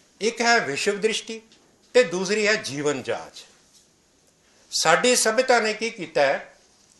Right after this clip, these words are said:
ਕਿ ਬ੍ਰਹਿਮੰਡ ਦੀ ਰੂਪ ਰਚਨਾ ਦਾ ਇੱਕ ਸੰਕਲਪ ਪੇਸ਼ ਕੀਤਾ ਹੈ, ਉਹ ਹੈ ਅਲਟੀਮੇਟ ਰਿਐਲਿਟੀ।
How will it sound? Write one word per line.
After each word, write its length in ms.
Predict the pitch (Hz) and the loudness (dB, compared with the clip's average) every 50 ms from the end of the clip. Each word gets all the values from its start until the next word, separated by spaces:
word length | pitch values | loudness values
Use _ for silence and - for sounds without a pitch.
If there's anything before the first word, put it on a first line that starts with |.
| _ | _
ਕਿ 120 | - 240 240 | 2 2 2
ਬ੍ਰਹਿਮੰਡ 540 | - - - 147 147 156 165 190 226 247 247 | 4 2 0 0 2 4 4 4 6 4 4
ਦੀ 180 | 208 247 240 | 2 2 2
ਰੂਪ 320 | 220 160 156 196 233 226 247 | 0 0 -2 -2 -2 -2 -2
ਰਚਨਾ 500 | 208 190 185 202 190 190 180 139 110 - - _ _ _ _ _ - | -2 -2 -2 0 0 0 0 0 -4 -10 -16 _ _ _ _ _ 2
ਦਾ 160 | 131 208 214 | 4 6 6
ਇੱਕ 160 | 226 226 - | 6 4 0
ਸੰਕਲਪ 580 | 214 - 196 185 180 165 - 220 247 254 247 233 | -2 -2 -2 -2 -2 0 4 4 4 4 4 0
ਪੇਸ਼ 320 | 190 - 170 147 - - | -4 -4 -4 -6 -6 -8
ਕੀਤਾ 260 | - 139 135 - 170 | -12 -14 -6 0 2
ਹੈ, 180 | 175 190 202 196 - - - _ _ _ - | 2 2 2 -2 -8 -16 -20 _ _ _ 0
ਉਹ 180 | 196 220 226 233 | 4 4 4 4
ਹੈ 180 | 247 233 - - - 160 | 2 0 0 2 4 4
ਅਲਟੀਮੇਟ 540 | 190 202 190 - 247 240 226 226 233 233 226 | 4 4 2 -2 -4 0 4 4 4 4 2
ਰਿਐਲਿਟੀ। 640 | 208 175 143 135 139 151 165 170 - 151 123 92 | 0 2 4 6 6 6 6 4 0 -2 -8 -10